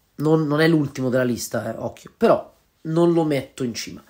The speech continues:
Quindi indubbiamente per me, per il mio gusto, per la mia sensibilità, per la mia personale opinione è un no.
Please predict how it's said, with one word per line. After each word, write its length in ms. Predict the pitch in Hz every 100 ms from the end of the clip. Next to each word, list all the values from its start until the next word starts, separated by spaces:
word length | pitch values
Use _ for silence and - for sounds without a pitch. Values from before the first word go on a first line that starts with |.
| - - - - _
Quindi 1120 | _ - 208 247 247 226 254 285 302 - 147
indubbiamente 2000 | 151 160 156 151 123 143 165 196 214 220 214 - 233 240 240 233 202 175 165 151 147
per 260 | 139 120
me, 320 | 113 151 214 254
per 180 | 147
il 240 | 104 98 104
mio 600 | 113 165 214 180 127 104
gusto, 760 | - - 156 196 - - - 107
per 260 | - 110
la 100 | 113
mia 420 | 110 131 196 196 131
sensibilità, 1000 | - 120 - 113 113 113 - 170 143 113
per 320 | 110 107 101
la 140 | 104
mia 560 | 107 147 190 156 123 104
personale 960 | - 180 185 - - 117 143 139 110
opinione 800 | 101 - 123 160 226 262 269 262
è 100 | -
un 120 | 131
no. 180 | 113 -